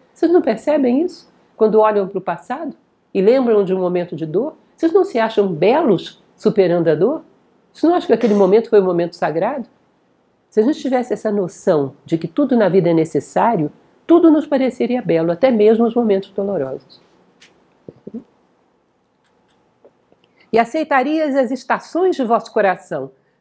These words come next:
como sempre aceitastes as estações que passam sobre vossos campos. E esperarias com serenidade durante os invernos de vossa aflição." Ou seja, nós temos outono, inverno, primavera, verão, e nos preparamos. Sabemos que vamos ter frio,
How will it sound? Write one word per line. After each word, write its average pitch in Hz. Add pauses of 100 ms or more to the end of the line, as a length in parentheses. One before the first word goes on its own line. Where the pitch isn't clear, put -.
como 294
sempre 302
aceitastes 202
as 185
estações 196
que -
passam 165
sobre 160
vossos 143
campos. - (400)
E 180
esperarias 196
com 226
serenidade 165
durante 156
os 160
invernos 151
de 156
vossa 135
aflição." 131
Ou 127 (960)
seja, 143
nós 151
temos 170
outono, 214
inverno, 196
primavera, 165
verão, 156 (280)
e 190
nos 208
preparamos. 233
Sabemos 180
que 180
vamos 190
ter 185
frio, 185